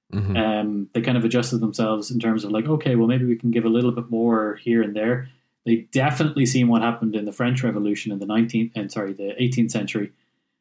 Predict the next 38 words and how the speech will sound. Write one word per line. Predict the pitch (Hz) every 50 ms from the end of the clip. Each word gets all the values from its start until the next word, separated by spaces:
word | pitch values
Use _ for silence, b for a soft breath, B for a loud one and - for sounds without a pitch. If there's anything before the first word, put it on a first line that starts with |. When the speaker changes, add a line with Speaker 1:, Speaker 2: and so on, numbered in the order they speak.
| _ _ -
Speaker 2:
and | 117 110 107 - -
made | - 113 113 117
sure | - - 120 113 110 110 110
that | 110 104 107 - _ _ _ _ _ _ _ _ -
their | 123 123 120 120
royalty | 117 117 117 117 117 113 117 113
wouldn't | 107 110 110 110 104
get | 110 104
their | - 107 101
heads | - 123 127 131 131
chopped | - - - 101 - - -
off. | - - 120 - - - _ _ _ _ _ _ _ _ _ _ _
So | - - 117
they | 113 110
were | 110 113
like, | 110 110 110 - - _ _ _
"Let's | 104 98 - -
give | - 110 101
a | 104
little | 98 104 101 101
bit | 101 110 107
more | 110 107 104 104
rights | 107 107 110 110 - -
to | -
the | 107
workers. | 104 120 135 127 131 139 127 -
Let's | 127 107 98 -
give | - - 117 113 - 107
a |
little | 98 101 101 101
bit | 101 104 110 113
more | 107 107 104
this | 101 113 110 113 -
and | 110 104
that." | 123 131 139 139 - - _ _ _ _ _ _ _ _ _ _ _ _ _ _ _ _ _ _ -
It's, | 135 131 131 - - -
it's | 139 131 -
like | 156 160 170 175 175 - -